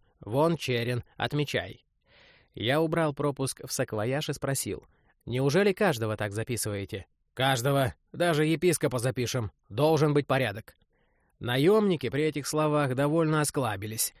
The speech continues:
Немудрёная шутка командира пришлась им по душе, а я едва не хлопнул себя по лбу от внезапной догадки. По словам епископа, накануне несчастья его племянник приезжал в Кларн,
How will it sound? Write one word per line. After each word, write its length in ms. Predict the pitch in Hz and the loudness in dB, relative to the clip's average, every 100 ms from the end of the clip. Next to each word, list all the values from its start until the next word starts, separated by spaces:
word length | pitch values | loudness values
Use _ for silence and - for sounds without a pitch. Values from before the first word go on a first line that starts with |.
| _ | _
Немудрёная 880 | - 127 143 151 151 202 220 202 170 | -4 0 2 4 4 4 4 2 2
шутка 380 | - 180 - 147 | 2 0 2 0
командира 680 | 143 127 120 113 156 180 165 | 0 0 -2 0 0 0 -2
пришлась 580 | 139 131 147 156 151 - | -2 -2 0 0 0 0
им 200 | 156 147 | 0 2
по 120 | 147 | 0
душе, 420 | 165 160 135 90 - _ _ | 0 0 -2 -2 -8 _ _
а 180 | - 131 | -6 -2
я 420 | 120 131 196 156 - - | 0 0 2 0 -2 -8
едва 420 | 123 151 175 220 | 0 2 2 2
не 100 | 214 | 0
хлопнул 520 | - 180 190 180 175 | 0 0 0 0 -2
себя 360 | 165 165 151 131 | -2 -2 0 -2
по 280 | - 127 135 | 0 0 2
лбу 240 | 139 156 | 2 0
от 200 | 147 143 | 0 -2
внезапной 680 | 127 127 110 135 135 139 143 | 0 -2 -2 -4 -2 -4 -2
догадки. 640 | 139 135 101 - - - _ _ _ _ _ | -2 -4 -6 -10 -18 -18 _ _ _ _ _
По 120 | 90 | -6
словам 440 | - 120 160 226 | -2 0 2 2
епископа, 880 | 220 202 - 151 139 - 156 190 185 147 | 2 0 0 0 0 -4 -2 0 0 0
накануне 540 | 123 - 147 196 185 | -2 0 0 2 2
несчастья 800 | 175 165 - 147 147 - 160 160 | 2 0 -2 -2 -2 -4 -4 -4
его 380 | 127 110 120 143 | -4 -4 -2 -2
племянник 560 | 131 131 139 151 151 - | -2 -2 -2 -2 -4 -4
приезжал 520 | 110 107 95 120 123 | -4 -4 -4 -2 -4
в 80 | - | -4
Кларн, 540 | 104 101 101 117 147 | -4 -2 -2 -2 -2